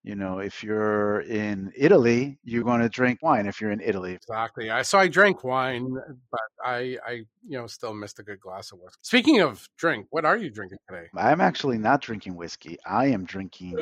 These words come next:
Speaker 2: <gasps>
Speaker 1: tequila. I've actually been doing a lot more tequila lately. Um, I know it's been, I've been beat up about this before here,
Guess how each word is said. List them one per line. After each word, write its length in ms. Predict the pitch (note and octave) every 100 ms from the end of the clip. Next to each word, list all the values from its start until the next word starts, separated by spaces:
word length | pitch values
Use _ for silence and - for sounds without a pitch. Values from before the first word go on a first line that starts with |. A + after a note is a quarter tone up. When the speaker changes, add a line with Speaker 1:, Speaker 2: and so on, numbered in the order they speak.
| B4 B4
Speaker 2:
<gasps> 160 | A#4
Speaker 1:
tequila. 440 | A4+ C#3 C#3 F2 - -
I've 180 | A#2+
actually 280 | D#3 - E3+
been 200 | B2+ A#2+
doing 240 | A#2 A#2+ A2+
a 60 |
lot 220 | G#2+ B2+
more 160 | C3+ C3
tequila 400 | B2 - B2 C#3+
lately. 460 | C#3+ C3+ C3 D#3 D3 -
Um, 260 | G#2 G2+
I 140 | F#2+ G2+
know 240 | G#2+ G#2+
it's 220 | G2+ -
been, 360 | - G#2+ G2 F#2+ -
I've 180 | G#2 F#2+
been 160 | A2
beat 220 | F#2 G#2 G#2
up 160 | A#2
about 260 | B2 C3 -
this 160 | C3+
before 420 | - C3 - C#3+ C3
here, 360 | C#3+ D3 D3+